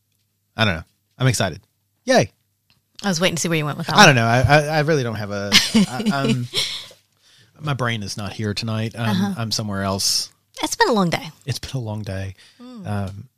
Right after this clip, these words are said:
Speaker 1: and it's been a long weekend, which is
Speaker 2: Mm-hmm.
Speaker 1: nice.
Speaker 2: Yep.
Speaker 1: But yes. And then we've got lots of work coming up, work-wise. Like,
Speaker 2: We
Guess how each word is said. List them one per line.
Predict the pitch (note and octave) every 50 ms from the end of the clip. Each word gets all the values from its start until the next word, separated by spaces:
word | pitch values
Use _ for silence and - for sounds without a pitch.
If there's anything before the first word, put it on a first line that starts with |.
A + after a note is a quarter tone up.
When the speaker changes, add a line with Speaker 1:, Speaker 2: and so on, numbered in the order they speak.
| _ -
Speaker 1:
and | A2+ A2 G#2+
it's | F#2+
been | - B2
a | A#2 A2
long | G#2 F#2+ F#2 F2+
weekend, | F#2 B2+ D3+ C3+ - C#3+ C3+ B2+ B2 A2+
which | A2+ - -
is | A#2 G#2
Speaker 2:
Mm-hmm. | G2+
Speaker 1:
nice. | F#2+ F2+ F#2+ F#2 - - - - - _ _ _ _ _ _ _ _ _ _ _ _ _ _ _ _ _ _ _
Speaker 2:
Yep. | A3+ G#3+ G#3+ A3 -
Speaker 1:
But | A2 G2 F#2 - G#2
yes. | F#2 F#2 - - - _ -
And | A#2 G#2+ G#2
then | G2+ G2+ G2 G2+ _ _ _ _ _ _
we've | - B2+
got | A#2 B2 A2
lots | A2 G2+ - -
of | A#2
work | G#2+ D#2 - -
coming | - F#2+ F#2 F2+
up, | E2 D#2+ - - - -
work-wise. | A#2 A#2 - - F2 C2+ - - - - -
Like, | - F3
Speaker 2:
We | F#3+